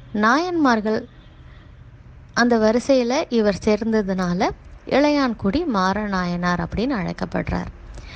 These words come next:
இவர் எப்படி இறையருளை பெற்றார் அப்படின்றது தான் இன்னைக்கு பார்க்க போறோம். விருந்தோம்பல் மூலம்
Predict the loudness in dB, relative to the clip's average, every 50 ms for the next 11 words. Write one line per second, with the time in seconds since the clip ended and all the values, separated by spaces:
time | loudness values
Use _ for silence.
0 | -16 -16 -10 -4 0 2 4 4 4 4 2 2 -2 -2 0 0 2 2 2 2
1 | 2 2 2 2 2 2 2 2 2 0 0 0 -2 -2 -4 -2 0 0 2 2
2 | 0 0 -2 -2 -2 -2 -2 -2 0 -2 -2 0 2 2 2 2 2 0 -2 -4
3 | -2 -2 -2 -2 -2 -4 -4 -2 -2 -2 -2 -4 -8 -14 -20 -20 -20 -20 -20 -20
4 | -20 -20 -20 -20 -20 -18 -18 -18 -18 -18 -20 -20 -20 -20 -20 -20 -20 -20 -20 -14
5 | -6 -2 2 4 4 4 4 2 0 -2 0 2 4 4 4 4 2 2 2 2
6 | 2 2 0 0 0 2 2 2 2 0 0 -2 -4 -6 -8